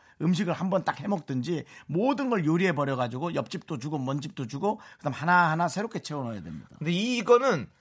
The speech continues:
Speaker 2: 어, 모든 엄마들이 다 그런 것 같아요. 저희 어머니도 냉장고가 좀 고장나서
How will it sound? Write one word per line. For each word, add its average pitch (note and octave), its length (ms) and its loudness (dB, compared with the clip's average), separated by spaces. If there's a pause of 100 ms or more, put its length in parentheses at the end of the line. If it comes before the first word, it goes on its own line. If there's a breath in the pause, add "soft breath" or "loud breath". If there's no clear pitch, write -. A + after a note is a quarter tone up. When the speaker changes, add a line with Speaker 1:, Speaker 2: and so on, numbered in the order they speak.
(100)
Speaker 2:
어, D3+ 440 2
모든 G3+ 240 2
엄마들이 F#3+ 380 2
다 D3 160 -4
그런 F3 200 2
것 D3 60 2
같아요. A#2+ 160 -4
저희 F#3 220 0
어머니도 D#3+ 880 0
냉장고가 D3+ 640 0
좀 B2+ 300 -6 (320 soft breath)
고장나서 C#3 880 2